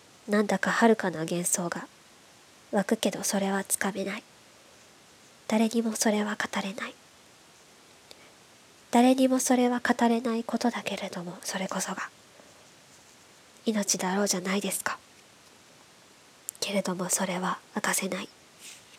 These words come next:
かくて人間一人一人、心で感じて顔見合わせれば、にっこり笑うというほどのことして、一生過ぎるんですね。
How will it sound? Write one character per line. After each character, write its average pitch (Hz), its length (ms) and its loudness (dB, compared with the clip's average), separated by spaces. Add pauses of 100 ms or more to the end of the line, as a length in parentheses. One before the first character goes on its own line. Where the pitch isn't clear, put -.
(2750)
か 277 140 8
く - 60 -4
て 220 140 6
人 196 240 -2
間 208 180 2
一 202 240 0
人 202 120 2
一 208 80 -2
人、 202 240 -6 (240)
心 226 360 6
で 190 120 2
感 185 220 0
じ - 120 -10
て - 160 0
顔 208 240 4
見 208 160 4
合 208 80 2
わ 208 60 -2
せ 220 160 0
れ 196 100 0
ば、 170 200 -4 (580)
に 214 80 2
っ - 80 -2
こ 247 160 6
り 220 100 8
笑 208 320 6
う 220 40 0
と 220 140 0
い 214 120 4
う 220 60 2
ほ 214 160 0
ど 208 120 0
の 208 140 -2
こ - 140 -4
と 202 120 -8
し - 120 -6
て、 - 180 -12 (480)
一 170 120 -4
生 - 200 -2
過 190 200 -4
ぎ 190 140 -2
る 190 100 -4
ん 180 60 -10
で 180 100 -6
す - 100 -2
ね。 - 60 -14